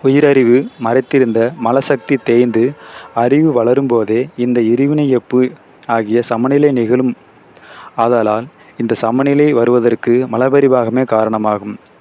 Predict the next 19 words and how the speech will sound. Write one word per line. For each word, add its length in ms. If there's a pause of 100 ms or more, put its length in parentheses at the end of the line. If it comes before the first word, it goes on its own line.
(180)
உலகியலில் 600 (180)
விருப்பு 320
வெறுப்பின்றி 680
இருத்தலும், 360 (120)
இன்ப 260
துன்பம் 420
ஒருங்கு 280
நேரங்களில் 460
அவற்றால் 440
பாதிப்புறாது 720 (580)
வழக்கம்போல் 520
தனது 260
கடமைகளை 440
செய்து 260
கொண்டிருத்தலும் 560
ஆகிய 280 (100)
போக்கினை 420 (680)
சிலரிடம் 600
கண்டு, 520